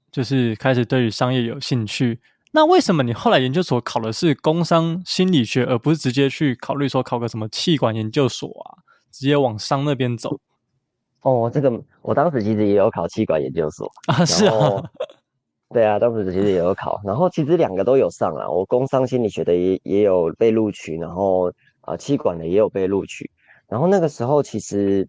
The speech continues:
Speaker 2: 中间也思考了一段时间，然后，呃，认真的去想了之后，发现其实自己对于心理学这一块的兴趣还是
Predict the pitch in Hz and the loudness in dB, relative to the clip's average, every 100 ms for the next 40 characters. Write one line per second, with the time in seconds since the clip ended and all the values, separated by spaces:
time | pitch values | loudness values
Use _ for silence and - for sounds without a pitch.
0 | - 127 131 135 113 82 - 113 139 82 | -2 0 2 2 0 -2 -4 -4 -2 -2
1 | 80 80 85 101 90 - - 87 - 92 | -2 -2 0 0 -2 -8 -12 -8 -2 -2
2 | 92 - _ _ - 95 117 123 117 110 | -2 -8 _ _ -8 -2 0 2 0 -4
3 | _ _ _ - 95 87 98 156 135 127 | _ _ _ -6 -2 -2 0 0 2 0
4 | 127 104 - 120 - 82 85 87 104 113 | 2 0 -2 -8 -4 -4 -2 -2 0 0
5 | 110 107 120 110 92 95 87 104 95 87 | 0 0 0 -2 -6 -6 -6 -4 -4 0
6 | 120 98 87 92 - 151 156 117 90 95 | 2 2 0 -4 -4 0 2 0 0 -4
7 | - 147 101 - 123 95 92 143 104 - | 0 0 0 0 0 0 -2 -2 -2 -2
8 | 120 92 82 90 - 127 | -4 -4 -4 -4 -2 -4